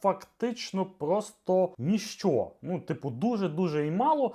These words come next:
І в такому корпусі, наприклад, шість вісімсот X T і процесор Ryzen п'ятий три шістсот, пізніше тести побачимо. Коротше, почувається, ну,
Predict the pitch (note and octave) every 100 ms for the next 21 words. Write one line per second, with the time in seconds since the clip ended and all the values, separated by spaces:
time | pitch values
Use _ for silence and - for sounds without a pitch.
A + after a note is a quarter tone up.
0 | - G3 B3 A3 D#3 - F#3 E3 D#3+ A#3+
1 | A#3 F3 D#3+ D#3 D#3+ - - D#3+ B2+ B2
2 | B2+ C#3+ C#3 B2+ - - D3 B2+ B2 A#2
3 | A2+ B2 C3 C4 C4+ B3+ G#3 G3+ G#3+ G3
4 | G3 G3 G3+ G3 F#3 F3+ - F#3 - C3
5 | C3 - A#2 - B2+ - - B2 G3 G#3
6 | C#3 C#3+ F3+ D#3 - - E3+ C4+ A#3+ -
7 | B2 D#3 D4+ D#4+